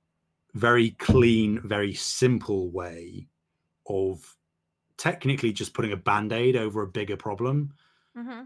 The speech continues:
Speaker 1: But for the M C U, I don't really think that they ever really need to address the problem itself. I think that what they've
Speaker 2: Well
Speaker 1: used to cover it over is enough, really,
Speaker 2: Right,
Speaker 1: to,
Speaker 2: right,
Speaker 1: to get us
Speaker 2: exactly.
Speaker 1: on board.
Speaker 2: And I think it, it's, again, like, one of Brandon Sanderson's laws of magic is that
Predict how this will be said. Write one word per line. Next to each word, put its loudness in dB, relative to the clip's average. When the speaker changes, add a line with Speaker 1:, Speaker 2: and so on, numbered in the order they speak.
Speaker 1:
But -6
for -6
the -4
M -4
C -8
U, -4
I -4
don't -8
really -8
think -14
that -12
they -4
ever -6
really -2
need -2
to -4
address -8
the -14
problem -8
itself. -10
I -10
think -14
that -14
what -16
they've -12
Speaker 2:
Well 0
Speaker 1:
used -10
to -6
cover -6
it -10
over -6
is -14
enough, -12
really, -10
Speaker 2:
Right, 0
Speaker 1:
to, -10
Speaker 2:
right, -4
Speaker 1:
to -10
get -10
us -
Speaker 2:
exactly. -2
Speaker 1:
on -6
board. -12
Speaker 2:
And 0
I 0
think -8
it, -4
it's, -10
again, -6
like, -12
one -8
of -18
Brandon -8
Sanderson's -10
laws -8
of -16
magic -6
is -10
that -6